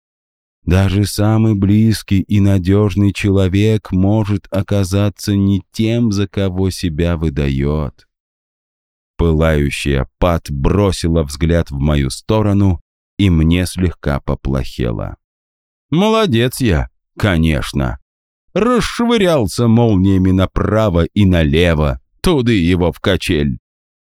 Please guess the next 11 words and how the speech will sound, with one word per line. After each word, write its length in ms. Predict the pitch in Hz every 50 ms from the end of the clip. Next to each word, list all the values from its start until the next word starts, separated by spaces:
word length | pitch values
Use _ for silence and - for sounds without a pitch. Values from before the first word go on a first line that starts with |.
| _ _ -
Не 200 | 113 175 226 226
думаю, 480 | 214 208 190 190 202 220 226 190 120
что 240 | - - - 160 135
до 160 | 110 131 131
недавних 680 | 131 131 135 123 127 123 107 82 87 95 90 82 - -
пор 320 | - 220 220 214 190 - -
на 200 | - 113 110 -
Авроре 680 | - - 85 82 76 95 120 151 165 165 151 139 131 104
было 320 | 87 98 98 92 90 85
много 420 | 85 90 92 90 82 73 76 69
Старков, 640 | 65 - - - 151 160 147 131 - - 127 107